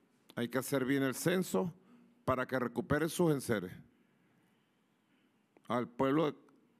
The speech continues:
de Cumanacoa, aquí tienen uno de los suyos, Maduro. Estamos así, mira, agarraditos de la mano. Ahorita está una reunión allá en la Plaza Bolívar.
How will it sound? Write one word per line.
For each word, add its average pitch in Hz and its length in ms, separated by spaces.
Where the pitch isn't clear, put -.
de 127 180
Cumanacoa, 127 760
aquí 120 300
tienen 135 640
uno 143 280
de 135 60
los 117 120
suyos, 92 360
Maduro. 101 580
Estamos 113 400
así, 104 200
mira, 98 240
agarraditos 98 680
de 104 60
la 92 100
mano. 87 240
Ahorita 92 320
está 117 300
una 120 220
reunión 113 440
allá 117 220
en 123 80
la 104 80
Plaza 120 340
Bolívar. 123 440